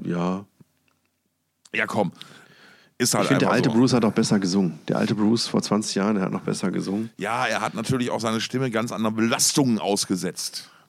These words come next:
Speaker 2: Ne, als
Speaker 1: Durchs Bierbrauen, ne?
Speaker 2: Nee, aber einfach auch durch viel und lange und oft Spielen.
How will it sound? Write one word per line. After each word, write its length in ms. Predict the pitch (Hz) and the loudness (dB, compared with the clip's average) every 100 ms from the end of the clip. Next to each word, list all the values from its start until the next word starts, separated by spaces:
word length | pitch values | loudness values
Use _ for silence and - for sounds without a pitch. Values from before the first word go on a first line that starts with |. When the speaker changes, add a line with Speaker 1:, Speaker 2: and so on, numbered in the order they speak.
| - | -12
Speaker 2:
Ne, 240 | 87 110 - | -8 -8 -6
als 100 | 87 | -2
Speaker 1:
Durchs 260 | 107 - - | -2 -2 2
Bierbrauen, 640 | - 120 - 78 80 82 | 4 4 2 2 2 2
ne? 240 | 92 123 127 - | 2 0 -2 -12
Speaker 2:
Nee, 460 | - 76 78 90 95 | -10 -8 -6 -6 -4
aber 260 | 80 92 | -4 -4
einfach 320 | 69 95 110 101 | -4 -4 -6 -6
auch 240 | 90 101 | -6 -6
durch 320 | - 92 - | -4 -4 -4
viel 720 | - - - 98 110 120 113 92 | -10 -12 -10 -6 -2 2 2 0
und 180 | 90 95 | -2 -2
lange 240 | 92 104 | -2 -2
und 160 | 98 92 | -4 -4
oft 240 | - - | -6 -8
Spielen. 420 | - 101 92 - | -6 -4 -4 -6